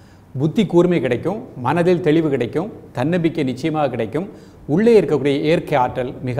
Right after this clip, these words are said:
அற்புதமாக வெளிவரும், அறிவில் மலர்ச்சி கொடுக்கக்கூடியது. கல்லூரி மாணவர்கள், மூன்றாவது ஓ-, ஆண்டு படிக்கக்கூடியவர்கள் இந்த ஆசனத்துல ஒரு பத்து நிமிடம் கண்களை மூடி சாதாரண மூச்சுல இருங்க. காலையில் எழுந்த உடனே ஒரு பத்து நிமிடங்கள் அப்படியே அமைதியா உட்கார்ந்துருங்க.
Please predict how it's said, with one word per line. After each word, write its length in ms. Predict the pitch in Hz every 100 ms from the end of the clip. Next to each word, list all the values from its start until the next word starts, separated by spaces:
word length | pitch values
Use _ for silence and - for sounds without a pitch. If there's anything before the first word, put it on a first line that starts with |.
| 120
அற்புதமாக 480 | - 147 143 139 147
வெளிவரும், 360 | 120 120 139 226 - - - -
அறிவில் 300 | 127 156 175 123
மலர்ச்சி 280 | 123 127 147
கொடுக்கக்கூடியது. 640 | 123 104 110 110 107 110 - - - - - -
கல்லூரி 300 | 123 143 170 139
மாணவர்கள், 460 | 127 131 120 135 180 156
மூன்றாவது 460 | 131 151 151 143 123 123
ஓ-, 120 | 127 - - -
ஆண்டு 160 | 127 139
படிக்கக்கூடியவர்கள் 680 | - 123 131 120 113 107 170 - - - -
இந்த 140 | 127 120 117
ஆசனத்துல 400 | 131 139 110 123 202 -
ஒரு 100 | 113 131
பத்து 260 | 131 -
நிமிடம் 300 | 165 151 147 127
கண்களை 300 | 127 139 120
மூடி 180 | 113 120 160 - - -
சாதாரண 420 | - 127 156 165 160
மூச்சுல 260 | 123 139 117
இருங்க. 200 | 107 107 - - - -
காலையில் 340 | 131 139 131 123
எழுந்த 240 | 165 160 120
உடனே 220 | 113 113 - - - - -
ஒரு 80 | 120
பத்து 200 | 131 -
நிமிடங்கள் 300 | 143 143 156
அப்படியே 200 | 120 127 120
அமைதியா 320 | 131 131 139
உட்கார்ந்துருங்க. 420 | 113 110 104 104